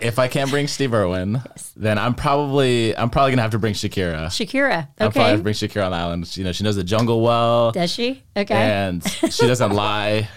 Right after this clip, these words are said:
Speaker 1: Her hips don't lie. So I
Speaker 2: No,
Speaker 1: think
Speaker 2: they
Speaker 1: those are
Speaker 2: don't
Speaker 1: important
Speaker 2: lie.
Speaker 1: things.
Speaker 2: No,
Speaker 1: 'Cause
Speaker 2: those
Speaker 1: you
Speaker 2: are
Speaker 1: don't want
Speaker 2: important.
Speaker 1: someone that can lie on an island. If you're stuck,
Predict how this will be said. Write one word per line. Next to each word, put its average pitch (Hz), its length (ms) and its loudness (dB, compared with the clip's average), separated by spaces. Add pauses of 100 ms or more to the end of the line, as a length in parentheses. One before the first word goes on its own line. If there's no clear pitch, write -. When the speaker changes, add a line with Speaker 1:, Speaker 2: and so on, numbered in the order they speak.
(120)
Speaker 1:
Her 104 80 -2
hips 110 180 -2
don't 95 160 0
lie. 95 340 0
So 104 160 -2
I 180 40 4
Speaker 2:
No, 185 60 4
Speaker 1:
think 190 100 4
Speaker 2:
they - 60 6
Speaker 1:
those 123 100 2
are 196 40 6
Speaker 2:
don't 208 100 6
Speaker 1:
important 175 260 4
Speaker 2:
lie. - 20 2
Speaker 1:
things. 180 240 -2
Speaker 2:
No, 160 260 -2 (140)
Speaker 1:
'Cause 202 120 2
Speaker 2:
those - 40 4
Speaker 1:
you - 60 4
Speaker 2:
are - 20 4
Speaker 1:
don't 180 100 4
want 175 120 6
Speaker 2:
important. 160 100 0
Speaker 1:
someone 165 220 2
that 135 80 0
can 117 160 0
lie 101 320 0
on 95 160 2
an 104 60 0
island. 98 340 0
If 104 80 -2
you're 135 80 2
stuck, 165 440 0